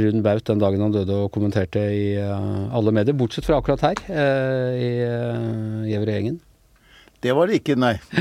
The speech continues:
Speaker 2: Men, eh, men, eh, jeg skrev om det den, eh, og jeg snakket om det på V G T V den, eh, når det, når det ble kjent den kvelden, ja.
Speaker 1: Ja.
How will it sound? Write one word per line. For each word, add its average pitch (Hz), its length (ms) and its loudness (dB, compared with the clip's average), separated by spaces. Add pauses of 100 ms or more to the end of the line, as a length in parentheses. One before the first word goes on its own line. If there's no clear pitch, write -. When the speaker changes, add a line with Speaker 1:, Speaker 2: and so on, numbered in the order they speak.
Speaker 2:
Men, 131 240 -2
eh, 135 560 0
men, 131 320 0
eh, 127 160 0 (480)
jeg 127 320 2
skrev 123 260 2
om 113 120 0
det 131 120 4
den, 117 200 2 (100)
eh, 113 720 0
og 135 80 -2
jeg 123 80 0
snakket - 240 0
om 117 80 0
det 113 80 0
på 135 160 2
V 131 100 6
G 101 60 -2
T 117 160 0
V 113 100 4
den, 117 200 2 (120)
eh, 113 220 0 (260)
når 117 140 -2
det, 110 160 0
når 123 120 0
det 107 100 0
ble 113 100 2
kjent 104 220 0
den 104 160 0
kvelden, 107 320 2
ja. 151 100 2
Speaker 1:
Ja. 110 140 2